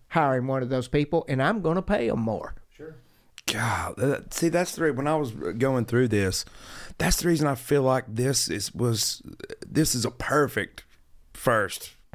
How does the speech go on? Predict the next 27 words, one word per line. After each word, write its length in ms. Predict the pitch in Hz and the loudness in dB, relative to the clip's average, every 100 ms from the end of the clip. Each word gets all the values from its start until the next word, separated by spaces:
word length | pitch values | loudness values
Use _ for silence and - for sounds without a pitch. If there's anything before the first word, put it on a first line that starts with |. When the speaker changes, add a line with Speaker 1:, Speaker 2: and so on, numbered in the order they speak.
| - - - | -20 -12 0
Speaker 3:
podcast 580 | 113 104 - 87 82 - | 4 4 0 -6 -6 -8
for 100 | 87 | -8
what 220 | 90 85 | -6 -4
we 80 | 92 | -4
wanna 240 | 92 87 | -4 -2
do, 180 | 95 95 | 0 0
because 320 | 87 - 110 | 0 -2 -2
Speaker 2:
Yep. 80 | 123 | 2
Speaker 3:
this 240 | 180 180 | 2 2
stuff 240 | - 160 - | -2 -6 -8
is 120 | 120 | -8
so 760 | - - - 120 123 123 123 120 - - - - | -6 -4 -2 2 2 2 0 -2 -8 -20 -18 -6
important. 720 | 98 98 127 147 - - - _ - 113 | -2 2 4 4 2 -4 -16 _ -20 -8
Speaker 2:
Yep. 80 | 113 | 2
Speaker 3:
This 320 | 156 190 156 | 4 4 4
is 220 | 170 151 | 2 4
our 140 | 135 127 | 2 2
community. 580 | 127 135 170 131 85 | 0 0 0 -2 -4
This 380 | 85 117 175 - | 0 2 4 2
is, 500 | 127 123 117 - - - - - - - - | -2 0 -2 -4 -8 -10 -20 -20 -20 -16 0
you 100 | 135 | 4
know, 120 | 135 | 4
what 400 | 131 139 160 - | 4 4 4 4
we, 360 | 151 143 90 - | 2 2 0 -2
I 160 | - 202 | 2 2
don't 200 | 240 - | 0 -4
think, 380 | 175 160 - | -4 -4 -4